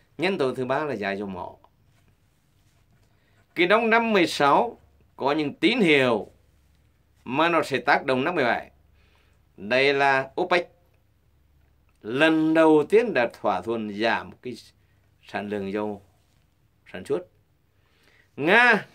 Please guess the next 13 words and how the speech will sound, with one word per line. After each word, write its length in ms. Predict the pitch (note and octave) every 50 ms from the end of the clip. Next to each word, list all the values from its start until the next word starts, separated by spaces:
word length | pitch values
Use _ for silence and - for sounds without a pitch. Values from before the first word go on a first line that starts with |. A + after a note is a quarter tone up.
| _ -
là 120 | - C#3+
nước 180 | C3+ C#3 D3 D3+
ngoài 360 | D#3+ D#3+ D#3+ E3 D#3+ E3 F#3+
opec, 340 | A3+ A3+ - A3+ A#3 A#3 - _ _ _ _ _ _ _ _ _ _ _ _ _ _ _
sản 240 | - - C3 C#3 C#3
xuất 180 | - B3+ C4 G#3+
mỗi 200 | E3 D#3 D#3 D3
năm, 280 | D#3+ F#3+ B3 A#3+ G#3+ G3+
mỗi 240 | - D3 D#3+ D3+ D#3
ngày 260 | D#3 E3 E3 E3 D#3+
ba 280 | D#3 G3 B3 C4 C4+ C4+
triệu 200 | F3 E3 E3 D#3
thùng. 280 | C#3+ F3+ F#3+ F3+ D#3